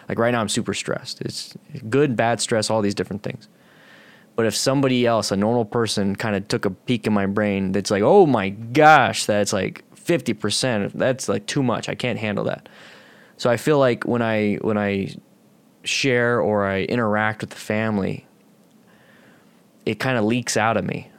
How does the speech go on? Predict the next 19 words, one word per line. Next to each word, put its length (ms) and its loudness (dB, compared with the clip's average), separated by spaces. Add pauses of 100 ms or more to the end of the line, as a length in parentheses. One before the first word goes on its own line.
(840)
Like, 120 -6
one 200 -2
percent 340 -2
stress 320 -2
here, 420 0
and 140 -2
I'm 100 0
just 180 -4
thinking 220 -6
right 140 -4
now, 140 -8
one 180 -2
percent 320 -4
stress 300 -2
here, 140 -4
two 180 -6
percent 520 -6
stress 340 -2
here 200 -2